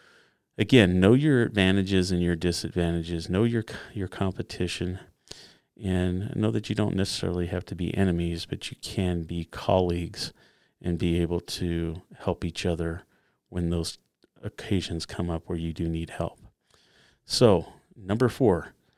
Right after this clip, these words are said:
know all the potential objections and have answers ready in advance. Now, sometimes when you're thinking about this, what objections may they have,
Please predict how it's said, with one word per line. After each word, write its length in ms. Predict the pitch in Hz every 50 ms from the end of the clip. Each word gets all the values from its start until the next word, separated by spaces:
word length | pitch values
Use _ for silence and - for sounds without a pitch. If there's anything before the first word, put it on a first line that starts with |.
| _ _ _ _ -
know 300 | 92 98 110 120 127 - -
all 580 | - 95 92 104 113 113 113 117 120 120 - _ _ _
the 80 | - 98
potential 680 | - - - - - - 98 104 - - 95 87 - -
objections 1040 | - - 95 87 90 90 98 107 120 123 - - - 143 139 147 143 143 - - - - - _
and 220 | - 98 90 87 90
have 280 | - - 95 90 90 - -
answers 500 | 101 101 104 110 - - 113 107 104 -
ready 500 | 95 87 92 95 95 101 101 98 101 - _
in 180 | - 110 92 92
advance. 640 | 87 85 82 92 90 82 78 - - - - - - _ _ _ _ _ _ _ _ _ _ _ _ _ -
Now, 420 | 98 107 117 98 85 80 80 - _ _ _ _ _ _ _ _ _ _ _ _ _ _ _ _ _ _ _ _ _ _ _ _ _ _ _ _ _ _
sometimes 480 | - - - 160 175 160 151 147 123 113
when 100 | 113 104
you're 100 | 101 98
thinking 380 | - 117 107 - 107 104 101
about 360 | 95 87 92 85 85 - _
this, 300 | - 87 82 - - -
what 200 | 107 107 123 131
objections 800 | 131 110 101 - - 104 107 - - - 107 92 92 90 82 - -
may 300 | - 101 92 95 95 98
they 220 | 92 90 87 85 85
have, 560 | 90 92 90 82 78 78 78 78 - -